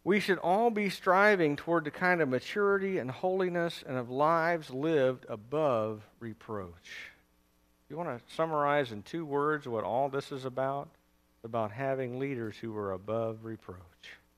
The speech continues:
who nothing sticks to because everybody knows them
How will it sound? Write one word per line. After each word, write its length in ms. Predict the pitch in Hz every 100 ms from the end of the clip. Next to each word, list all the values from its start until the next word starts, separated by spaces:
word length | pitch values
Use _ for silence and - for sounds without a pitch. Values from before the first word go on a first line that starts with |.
| _ _ _ _ _ _ _ _ _ _ _ _ _
who 100 | 131
nothing 400 | 123 151 - 147
sticks 440 | - - 143 - -
to 340 | - 95 80 82 _ _ _ _ _ _ _ _
because 320 | 113 120 104
everybody 480 | 117 123 117 120 113
knows 420 | 110 120 131 117
them 300 | 104 95 90